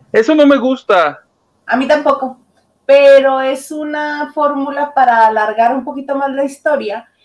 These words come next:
Speaker 2: y para tener más tiempo para hacerse locos con lo que no quieren contar.
Speaker 1: Exactamente, que es lo que hizo Luis Miguel. Te, te, así no hay manera que te digan, oye, pero en el noventa y ocho tú, este, no sé qué, te lo saltas y ya, la fregada,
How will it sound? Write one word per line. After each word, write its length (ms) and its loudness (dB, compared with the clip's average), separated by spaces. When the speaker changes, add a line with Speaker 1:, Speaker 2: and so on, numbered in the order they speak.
Speaker 2:
y 300 -10
para 360 2
tener 280 -4
más 280 -6
tiempo 480 -6
para 520 2
hacerse 480 -8
locos 480 -4
con 160 -4
lo 100 -8
que 100 -10
no 120 -10
quieren 260 -16
contar. 300 -14
Speaker 1:
Exactamente, 920 -2
que 80 -6
es 60 -2
lo 120 -2
que 80 -10
hizo 180 -2
Luis 160 -2
Miguel. 480 -2
Te, 180 0
te, 200 -2
así 260 0
no 60 2
hay 60 2
manera 280 2
que 80 -6
te 60 0
digan, 180 0
oye, 180 -2
pero 180 2
en 60 -4
el 80 -6
noventa 400 -2
y 80 -6
ocho 280 -4
tú, 400 -4
este, 260 -6
no 140 -8
sé 180 -10
qué, 260 -8
te 100 -4
lo 140 0
saltas 500 -6
y 80 -20
ya, 180 -4
la 140 -6
fregada, 420 -2